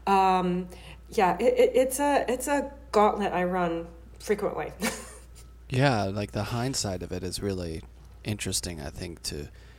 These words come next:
Speaker 2: think about. You know, it's all set up for, hey, you could do anything and go out there and take the world by the tail. And, but then at the same time, everything is, like,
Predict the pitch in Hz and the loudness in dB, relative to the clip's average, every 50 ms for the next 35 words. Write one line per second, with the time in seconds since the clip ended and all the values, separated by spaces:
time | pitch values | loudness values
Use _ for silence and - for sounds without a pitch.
0 | - - - - - - - - 101 104 101 113 98 - 95 90 85 87 82 - | -20 -20 -20 -20 -18 -16 -10 -8 -8 -6 -6 -6 -4 -4 -4 -2 -4 -4 -6 -6
1 | - 156 117 110 107 98 98 98 - 123 120 117 - - - 117 110 110 107 107 | -8 -8 -6 -4 -4 -4 -4 0 2 2 2 4 2 2 2 2 2 2 0 -2
2 | - - - 104 95 104 127 120 110 104 104 - - 104 - 101 98 101 107 107 | -2 -4 -4 -4 -2 -2 -4 -4 -4 -4 -6 -8 -10 -8 -4 -4 -2 -2 -2 -2
3 | 113 110 98 - 101 98 98 98 98 95 90 85 71 69 76 - - _ - - | -4 -6 -6 -6 -6 -6 -6 -6 -6 -8 -8 -10 -10 -12 -16 -18 -20 _ -20 -20
4 | - - - - - - 95 92 - 101 101 101 - 101 101 98 101 95 90 85 | -20 -20 -20 -20 -8 -4 -2 -2 -2 -2 -4 -6 -6 -6 -4 -4 -4 -4 -4 -6
5 | 80 78 78 - - _ _ - - - - - - 113 110 - 101 92 95 104 | -8 -10 -16 -20 -20 _ _ -20 -20 -18 -14 -8 -6 -6 -6 -6 -8 -6 -4 -4
6 | 104 101 98 104 98 95 95 - - - 104 101 101 104 101 98 92 - - - | -4 -4 -4 -4 -4 -4 -4 -4 -2 -2 0 0 2 2 2 0 0 -4 -8 -14
7 | - - - - - 123 117 120 127 127 131 123 113 107 - _ - 123 113 135 | -20 -20 -20 -2 -2 0 0 2 2 2 2 2 -2 -4 -8 _ -8 -4 -2 0
8 | 117 - 139 135 131 120 120 113 110 110 113 117 117 113 117 110 104 101 110 104 | 2 2 2 2 2 2 0 0 2 2 0 0 0 0 -2 -4 -4 -4 -4 -4
9 | 101 98 - - | -4 -4 -6 -12